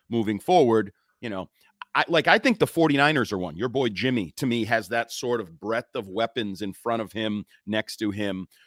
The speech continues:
There aren't a lot of teams that field all of that. So if, if I look at,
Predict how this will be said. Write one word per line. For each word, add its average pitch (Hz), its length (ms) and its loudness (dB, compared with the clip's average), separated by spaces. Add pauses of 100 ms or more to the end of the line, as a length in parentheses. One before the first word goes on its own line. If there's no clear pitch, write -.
(140)
There 123 140 4
aren't 180 180 4
a 202 40 0
lot 160 220 6
of 143 80 -4
teams 151 320 -4
that 107 160 0
field 160 380 -2
all 92 260 -2
of 85 100 -10
that. 90 240 -2 (520)
So - 260 2 (240)
if, 156 260 0
if 156 160 0
I 190 160 8
look 233 260 0
at, 156 260 2